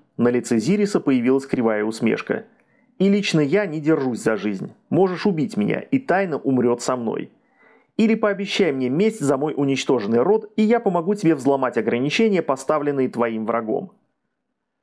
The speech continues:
Молодой дворянин еще недавно не верил, что сможет сделать хоть что-то для восстановления справедливости.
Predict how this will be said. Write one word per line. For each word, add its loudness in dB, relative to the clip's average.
Молодой 0
дворянин 0
еще 0
недавно 0
не 0
верил, 2
что -2
сможет 0
сделать 0
хоть -2
что-то 0
для 0
восстановления -2
справедливости. -2